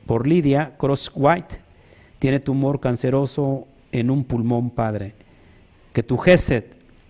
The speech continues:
abrace a Lidia. Angélica Berrones, contracciones, contradicciones con,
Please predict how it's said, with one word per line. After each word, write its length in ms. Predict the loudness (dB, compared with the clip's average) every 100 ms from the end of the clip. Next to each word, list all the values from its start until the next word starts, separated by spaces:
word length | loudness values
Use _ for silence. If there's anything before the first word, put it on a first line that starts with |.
| -20 -20 -20 -2
abrace 680 | 0 4 4 4 0 -2 -2
a 80 | -2
Lidia. 440 | 0 0 0 -4 -8 -18 -20 -20 -20 -20 -16 -4
Angélica 520 | -2 2 2 4 4
Berrones, 760 | 4 4 4 6 4 -2 -8 -20 -20 -20 -20 -20 -20 -20 -20 _
contracciones, 1080 | -2 -2 0 -2 -2 -2 0 2 0 -2 -12 -16 -4
contradicciones 760 | -2 0 0 0 0 0 -2
con, 280 | -4 -4